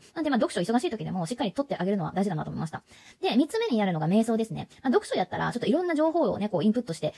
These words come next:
結構自分の人生どうやって使っていこうかな、みたいな感じで頭がごちゃごちゃするので、一回ここで瞑想をするという流れになっております。でね、あの、瞑想すると何がいいかと言ったら、やっぱりね、メンタルが安定しますね。で、自分の目標をね、再度思い出したり、あ、こういう風になりたいんだっていうのを思い描いたりとかする瞑想を私はやってるので、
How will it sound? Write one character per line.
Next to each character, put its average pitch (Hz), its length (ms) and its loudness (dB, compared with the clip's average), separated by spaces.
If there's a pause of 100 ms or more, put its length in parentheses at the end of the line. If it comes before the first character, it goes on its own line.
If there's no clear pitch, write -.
結 277 100 -2
構 185 80 0
自 170 80 2
分 196 80 2
の 202 60 4
人 214 100 2
生 196 60 0
ど 160 60 0
う - 20 4
や 220 60 4
っ - 20 2
て 214 80 0
使 220 100 -4
っ - 20 -2
て 247 60 -2
い 247 40 2
こ 285 60 4
う - 40 2
か 233 60 2
な、 220 100 2
み 214 80 0
た 165 60 -2
い - 20 -6
な - 20 -6
感 151 120 -6
じ 156 40 -8
で - 60 -6
頭 294 180 0
が 156 60 -2
ご 214 80 4
ち 254 40 4
ゃ 240 40 0
ご 170 80 -2
ち - 40 -4
ゃ 160 40 -4
す 170 80 -6
る 160 80 -4
の 139 80 -6
で、 - 80 -14 (140)
一 311 100 0
回 - 160 -2
こ - 80 0
こ 208 80 2
で 156 60 2
瞑 180 120 4
想 175 100 -2
を 156 60 0
す - 80 -6
る 147 80 -4
と - 100 -10 (100)
い 175 60 -2
う 165 40 2
流 170 100 2
れ 170 60 2
に 165 80 0
な 151 80 -2
っ - 20 -6
て 147 60 -4
お - 20 -2
り 143 60 -2
ま 147 80 -4
す。 - 100 -6 (300)
で 294 100 6
ね、 277 80 2
あ 262 160 2
の、 240 100 6
瞑 320 100 4
想 466 60 -2
す 480 60 0
る 494 60 2
と 240 60 0
何 254 120 0
が 220 60 0
い - 20 0
い - 20 -4
か 180 60 -6
と 165 80 -2
言 - 0 -
っ - 20 -8
た 214 40 -4
ら、 247 60 0
や - 20 2
っ 320 40 -8
ぱ 605 60 -2
り 247 60 0
ね、 190 60 2
メ 302 100 2
ン - 40 -2
タ 320 60 0
ル 208 80 2
が - 100 -2
安 277 120 2
定 302 140 2
し 294 100 -6
ま 302 80 -2
す - 80 -8
ね。 - 140 -6 (260)
で、 330 100 0
自 233 140 4
分 427 140 0
の 415 80 2
目 277 120 2
標 370 160 2
を 370 40 4
ね、 370 100 -2
再 381 140 -2
度 175 60 0
思 208 160 2
い - 20 4
出 277 100 2
し - 20 -6
た - 80 -8
り、 185 80 -4
あ、 196 160 0
こ 247 120 -2
う 277 40 2
い 302 40 2
う - 20 2
風 349 120 -2
に 240 60 0
な 190 60 0
り 214 60 -2
た 269 80 0
い 254 40 2
ん - 20 4
だ 262 80 4
っ - 20 -4
て 277 80 -4
い 214 40 2
う - 20 0
の 160 60 -2
を - 40 -2
思 240 100 2
い 277 40 2
描 277 140 2
い 277 40 -4
た 202 60 -2
り 170 60 -4
と 160 60 -10
か 156 80 -6
す 175 80 -4
る 160 60 -2
瞑 165 160 0
想 247 80 -4
を 311 40 0
私 233 160 -6
は 165 60 -2
や 160 60 0
っ - 20 -8
て - 80 -6
る 165 80 -4
の 156 60 -10
で、 156 160 -6